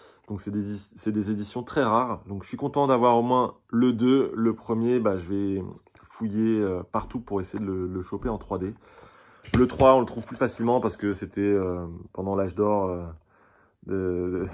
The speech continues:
de, début deux mille dix, des films en, en trois D. Donc, euh, il a été édité tout de suite en beaucoup d'exemplaires. Le quatre aussi, on le trouve, euh, on le trouve un peu partout. Donc, euh, je vais le choper dans, dans pas longtemps.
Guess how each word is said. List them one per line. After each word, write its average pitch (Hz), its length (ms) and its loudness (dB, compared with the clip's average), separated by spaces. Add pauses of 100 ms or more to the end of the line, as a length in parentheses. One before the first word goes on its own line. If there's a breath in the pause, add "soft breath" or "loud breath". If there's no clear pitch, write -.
de, 98 160 -10
début 101 280 -2
deux 104 120 -2
mille 101 180 -2
dix, 107 300 -8
des 95 200 -4
films 101 220 -6
en, 95 220 -2
en 95 60 -6
trois 98 260 -2
D. 107 140 2
Donc, 98 280 -4
euh, 87 380 -4
il 95 100 -6
a 95 40 -4
été 95 220 -6
édité 98 380 -4
tout 101 120 -14
de - 60 -18
suite 117 340 -6 (100)
en 98 160 -2
beaucoup 110 420 -2
d'exemplaires. 107 640 0 (880 loud breath)
Le 123 140 6
quatre 139 340 6
aussi, 131 300 2
on 120 120 2
le 107 60 -2
trouve, 120 400 -4
euh, 95 300 4
on 95 120 -2
le 104 60 -4
trouve 120 200 -4
un 113 60 2
peu 113 120 -4
partout. 113 360 0
Donc, 107 280 -4
euh, 92 360 0
je 85 80 -8
vais 110 60 0
le 104 80 0
choper 110 380 -4
dans, 95 260 -4
dans 92 120 -6
pas 127 140 -2
longtemps. 113 440 -4